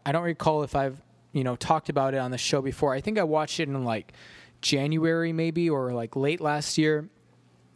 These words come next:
Um, but The Hunt is really good if you get the chance to watch it. It's from maybe ten years ago, and he plays a teacher who gets accused, uh, like a, like a kindergarten teacher who gets accused of,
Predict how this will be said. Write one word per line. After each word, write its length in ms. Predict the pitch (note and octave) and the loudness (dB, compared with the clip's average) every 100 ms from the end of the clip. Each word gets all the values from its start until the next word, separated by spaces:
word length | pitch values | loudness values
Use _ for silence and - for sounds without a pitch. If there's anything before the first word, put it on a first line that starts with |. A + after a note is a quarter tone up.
| - | -4
Um, 320 | F3 C#3+ C3+ C3 | 2 4 2 0
but 140 | C#3 | 0
The 100 | C#3+ | 0
Hunt 300 | - G#3 G#3+ | 2 0 2
is 180 | E3+ D3+ | 0 2
really 220 | D3+ C#3 | 0 2
good 200 | C#3 B2+ | 0 0
if 120 | A#2 | -2
you 80 | C#3+ | -2
get 140 | C3+ | 0
the 60 | D3+ | 0
chance 300 | - D3 C3 | 0 -2 0
to 80 | C#3 | 0
watch 300 | C3 C3 - | 2 0 0
it. 80 | B2 | -2
It's 160 | A#2+ | -2
from 220 | - C#3+ C#3 | 0 0 0
maybe 240 | C3 B2 | -2 -2
ten 260 | - C#3+ C#3 | -4 -2 0
years 240 | D3 C#3+ | 0 0
ago, 380 | D3+ D3+ D3+ D3 - - - - C#3+ | 0 0 0 -4 -14 -16 -16 -4 0
and 600 | C3+ C3 B2+ B2+ B2+ A#2+ | 2 2 0 -2 -4 -4
he 180 | - D3+ | -2 0
plays 340 | - D3 C#3 | 2 0 0
a 80 | C3 | -2
teacher 720 | - - D3 - B2 A#2+ A#2+ - - - - | -4 -2 -2 0 0 0 -4 -14 -20 -16 -2
who 600 | C#3+ C3+ C3 C3 B2+ C3 - _ _ - C3+ | 0 2 0 0 -2 -6 -14 _ _ -10 0
gets 240 | D3 - | 0 0
accused, 800 | C3+ - - D3+ D3 C3+ - E3+ | -4 -4 0 2 2 -2 -4 -4
uh, 100 | D3+ | 0
like 200 | C#3+ C3+ | 0 0
a, 160 | C3 - | -2 -4
like 200 | C3+ C3 | -4 -2
a 60 | B2+ | -2
kindergarten 640 | - F3 D#3+ B2 A#2 A2+ | 0 2 0 0 -2 -2
teacher 360 | G#2+ B2 A2+ A#2+ | -4 -4 -2 -2
who 100 | A#2+ | -2
gets 180 | B2 A#2+ | -4 -4
accused 480 | B2 - C#3+ B2+ C3+ | -4 -2 -2 -2 -2
of, 360 | B2+ A#2+ A#2+ | -2 -4 -10